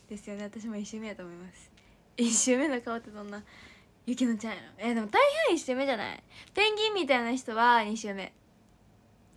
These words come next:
折り返し地点が来たんちゃう？<laughs> クマさんも折り返し地点が来たんかもしれん。その、海外に一周行った時にも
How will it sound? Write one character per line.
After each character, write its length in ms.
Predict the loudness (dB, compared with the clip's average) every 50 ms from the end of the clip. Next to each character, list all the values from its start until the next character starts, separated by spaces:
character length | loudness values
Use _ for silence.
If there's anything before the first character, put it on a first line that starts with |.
| _ 0
折 140 | 2 2 4
り 60 | 6
返 160 | 6 6 6
し 180 | 6 2 -2 -4
地 180 | -4 -12 -14 -8
点 180 | -6 -4 -4
が 100 | -4 -6 -8
来 80 | -6
た 140 | -8 -6 -6
ん 80 | -4 -4
ち 180 | -6 -6 -8
ゃ 40 | -12
う？ 80 | -14 -16 _ _ _ _ _ _ -20 -14 -12 -12 -12 -12 -14 -20
<laughs> 720 | -20 -20 -20 _ -20 -20 -20 -18 -12 -10 -6 -6 -6 -8 -8
ク 100 | -8 -2
マ 160 | 0 0 0 2
さ 160 | 0 0 0
ん 80 | -2
も 80 | -4 -8
折 160 | -8 -6 -6
り 60 | -6
返 200 | -4 0 0 0 0
し 140 | -2 -4 -6
地 100 | -8 -12
点 220 | -10 -10 -10 -10 -10
が 100 | -14 -16
来 80 | -18 -12
た 140 | -10 -10 -10
ん 60 | -8
か 100 | -12 -12 -12
も 100 | -10 -12
し 120 | -12 -12
れ 80 | -14 -14
ん。 120 | -14 -14 -16 -20 -20 -20 -20 -18 -14 -14 -12 -12 -14 -16 -16
そ 180 | -8 -8 -6 -6
の、 320 | -6 -8 -10 -10 -12 -14 -16 _ _ _ _ _ _ _ _ _ _ -6
海 240 | -2 0 0 0 0
外 240 | 0 0 0 0
に 280 | -4 -6 -4 -2 0 0
一 80 | -2 -2
周 360 | -6 -10 -10 -8 -8 -8 -8
行 120 | -8 -10 -10
っ 20 |
た 140 | -10 -12 -10
時 260 | -10 -12 -12 -10 -12
に 120 | -12 -12
も 500 | -10 -10 -8 -8 -8 -8 -8 -10 -12 -14